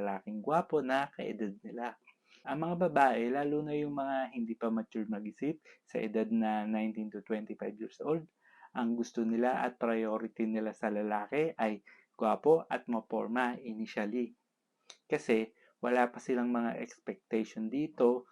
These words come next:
dun sa mga lalaking gwapo na kaedad nila. Kaya okay lang, basta gwapo, magiging hopelessly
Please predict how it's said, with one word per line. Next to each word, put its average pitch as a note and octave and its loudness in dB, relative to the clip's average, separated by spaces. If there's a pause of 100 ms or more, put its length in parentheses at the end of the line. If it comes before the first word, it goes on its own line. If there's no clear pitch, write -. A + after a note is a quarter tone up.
(200)
dun C#3+ -6
sa F3+ -6
mga F#3+ 2
lalaking E3 0
gwapo D#3 0
na D3 -4
kaedad A2+ -4
nila. A#2 -2 (560)
Kaya C3 4 (160)
okay C3 0
lang, C#3+ 0
basta A2+ 0
gwapo, A#2+ 4
magiging A#2 0 (320)
hopelessly C#3+ -2